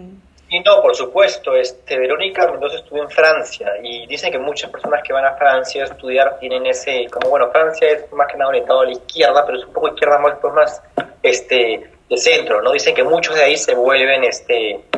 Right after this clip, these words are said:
eh, políticos, pues, de izquierda, pero radicales, ¿no? A mí lo que me recuerda mucho a ella, más que, más que a Alan García, me recuerda un tanto a, a los políticos estos, pues, de izquierda, pero de América Latina, tipo Hugo Chávez, tipo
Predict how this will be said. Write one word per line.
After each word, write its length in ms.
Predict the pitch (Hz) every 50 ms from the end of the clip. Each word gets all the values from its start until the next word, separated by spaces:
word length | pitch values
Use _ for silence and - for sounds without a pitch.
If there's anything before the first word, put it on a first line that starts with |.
| - - - _ _ _ _ _ _
eh, 320 | 117 120 117 113 110 107 104
políticos, 440 | - 120 123 131 127 - - - -
pues, 140 | - 131 127
de 60 | 131
izquierda, 400 | 127 - - - 131 127 123 139
pero 140 | 127 123 110 -
radicales, 580 | 110 - - - - - 139 127 117 - -
¿no? 80 | 139 143
A 60 | 139
mí 80 | - -
lo 100 | - -
que 100 | 147 131
me 100 | 120 127
recuerda 500 | 123 120 - - 165 175 175 160 151 160
mucho 280 | 165 165 - - 175 170
a 40 | 156
ella, 260 | 151 151 156 170 170
más 200 | 165 160 156 -
que, 300 | - - 160 151 143 143
más 220 | 143 139 147 147
que 100 | - -
a 40 | 156
Alan 140 | 151 156 147
García, 520 | 139 135 127 - - 147 147 - - - - - - _ _ _ _ - - - - -
me 140 | 143 139
recuerda 640 | 139 135 135 - - 160 165 170 170 160 - - - -
un 260 | 175 180 196 190 190
tanto 640 | - 180 180 185 185 175 - - 190 202 - - - - -
a, 600 | - 139 139 131 127 123 120 120 113 113 113 - - - - _ _ _ _ _ _ _ _ - - - _ _ _ _ _ -
a 100 | 139 139
los 140 | - - -
políticos 500 | - 147 151 147 - - 180 - - -
estos, 300 | 165 - - - - - -
pues, 120 | - -
de 60 | -
izquierda, 400 | - - - - 123 - 160 - 156
pero 120 | 151 135
de 100 | 123 -
América 280 | - 131 147 151 - 160
Latina, 420 | 123 113 - 160 160 147 123 113 -
tipo 240 | - 143 - 151 151
Hugo 200 | 151 147 147 147
Chávez, 680 | - - - 156 147 143 143 139 143 143 139 139 -
tipo 680 | - - 143 - - 147 147 147 147 147 147 143 143